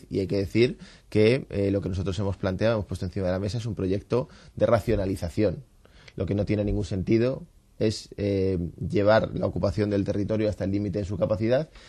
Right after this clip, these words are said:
y lo que no tiene ningún sentido es plantear que esos desarrollos son viables tal y como están, eh, previstos en este momento. Y os cuento una anécdota. Como a nosotros nos gusta,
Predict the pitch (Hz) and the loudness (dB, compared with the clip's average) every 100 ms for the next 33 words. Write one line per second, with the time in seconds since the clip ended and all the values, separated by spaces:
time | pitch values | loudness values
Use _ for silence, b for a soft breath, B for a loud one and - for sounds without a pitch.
0 | B B - 135 160 175 104 110 104 104 | B B 2 6 6 4 0 2 2 0
1 | 110 110 107 107 101 123 127 110 98 110 | 0 0 -2 0 0 0 0 -2 0 0
2 | 117 104 107 101 98 107 113 - 104 98 | 0 0 0 0 0 0 0 0 -2 2
3 | 101 101 110 - 98 90 98 92 98 101 | 2 4 2 0 -2 -2 -4 -4 -2 -2
4 | - - - 101 92 92 101 - - 90 | -4 -6 -4 -2 -2 -2 -2 -4 -6 -6
5 | - 87 85 - 64 - 139 120 120 120 | -6 -4 -2 -2 -6 -6 -4 -2 0 0
6 | 104 90 988 - - _ B B B B | 0 -2 -2 -4 -8 _ B B B B
7 | B - 104 101 131 123 127 139 110 - | B 0 2 4 4 4 2 2 2 0